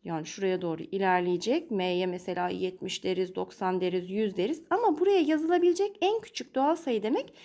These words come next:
bundan bir büyüğü olan demek.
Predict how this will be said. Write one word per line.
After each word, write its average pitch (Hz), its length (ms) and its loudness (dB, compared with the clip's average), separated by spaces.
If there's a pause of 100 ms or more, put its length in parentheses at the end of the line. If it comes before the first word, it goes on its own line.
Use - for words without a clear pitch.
(380)
bundan 269 440 6 (380)
bir 311 340 8
büyüğü 196 300 4
olan 160 400 -4 (240)
demek. 147 440 -12